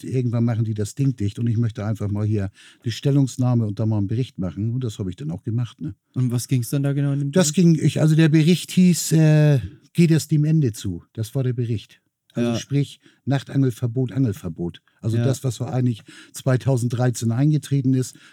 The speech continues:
Speaker 1: das hat man da schon denn so, ne, prognostiziert und schon ein bisschen vorausgesehen,
Speaker 2: Ja,
Speaker 1: ne? Ist
Speaker 2: ja.
Speaker 1: ja, hat ja dann nur durch Girard auch Jahre länger gedauert.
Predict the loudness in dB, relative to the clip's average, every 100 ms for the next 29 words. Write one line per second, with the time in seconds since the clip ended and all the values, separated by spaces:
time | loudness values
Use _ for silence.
0 | -8 -4 -2 -2 0 0 -2 0 0 0
1 | 0 0 0 -2 -6 _ _ _ -4 -2
2 | -2 -6 _ _ -4 -4 0 -2 -2 -4
3 | -2 0 0 0 -4 -2 -2 -2 -4 -6
4 | -6 -4 -6 -4 -8 -6 -2 0 0 -2
5 | -8 -4 0 2 2 2 4 4 4 2
6 | 4 2 2 0 2 0 0 -6 -12 -2
7 | 2 4 2 4 4 4 2 0 0 2
8 | 0 -2